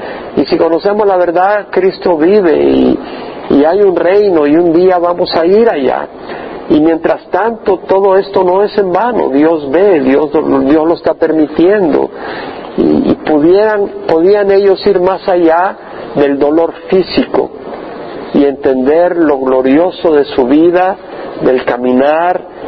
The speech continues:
y de que conocían a un Dios vivo. Tenían una esperanza y cantaban en medio de esa esperanza. Hermanos,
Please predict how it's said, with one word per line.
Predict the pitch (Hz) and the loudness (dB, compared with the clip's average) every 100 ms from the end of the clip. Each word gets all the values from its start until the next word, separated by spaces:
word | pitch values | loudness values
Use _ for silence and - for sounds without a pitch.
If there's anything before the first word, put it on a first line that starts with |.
| - | -4
y | 143 | 0
de | 131 | 0
que | 147 | -2
conocían | 131 131 127 - 160 151 | -2 -2 -2 -2 -2 0
a | 135 | 0
un | 135 127 | 0 0
Dios | 127 117 | 0 0
vivo. | 113 151 135 - - - - - - - - - - - | 0 2 2 -2 -6 -14 -14 -14 -16 -16 -16 -16 -12 -4
Tenían | 131 143 | 0 2
una | 156 151 | 2 0
esperanza | - 127 127 160 170 175 | -2 0 0 0 -2 -2
y | 151 | -2
cantaban | 135 131 131 165 202 175 | -2 -4 0 0 0 2
en | 139 | 2
medio | 135 135 135 | 2 2 2
de | 131 | 2
esa | - | 0
esperanza. | 135 - 123 151 185 160 - 127 - - - - - - - - - - - - | -4 0 -2 0 -2 -2 -4 -4 -8 -10 -12 -12 -12 -14 -16 -16 -14 -16 -16 -4
Hermanos, | 147 170 208 185 | -2 0 0 0